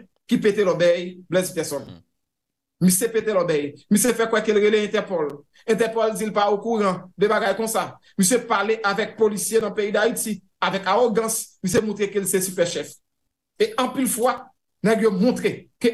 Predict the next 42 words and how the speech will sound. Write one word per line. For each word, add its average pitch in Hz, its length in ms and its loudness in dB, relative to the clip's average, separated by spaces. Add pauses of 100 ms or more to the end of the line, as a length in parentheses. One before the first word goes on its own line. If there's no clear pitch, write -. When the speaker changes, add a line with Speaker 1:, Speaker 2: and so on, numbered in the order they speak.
Speaker 1:
enstitisyon 190 640 0
etatik, 190 640 -4 (300)
legal, 208 500 0
konstidisyonèl 185 680 0
an 180 80 -2
dan 175 100 0
peyi 175 300 -2
a 165 100 -2
Blaise, 170 480 2
y 175 140 0
ap - 160 -4
kraze 165 400 -2
yo 175 160 -4 (260)
nan 185 140 2
modèl 170 300 2
konpòtman 160 580 -4 (100)
ke 202 80 4
yo 180 160 4
gen, 175 300 -2 (160)
nan 180 100 2
jan 185 140 0
ke 180 60 0
y 170 40 2
ap 156 140 -4
gade 170 240 0
kesyon 170 260 0
yo, 175 60 0 (220)
pandan 165 200 2
nou 160 80 -2
menm 156 160 0
nou 185 140 2
pral 196 240 0
analize, 170 640 0
nou 190 140 2
pral 190 240 0
dekòtike, 175 760 -2
nou 185 100 4
pral 180 240 0
gade 160 240 -6
kesyon 160 540 -2 (100)
Blaise 165 460 0 (100)
Peterson. 151 460 -2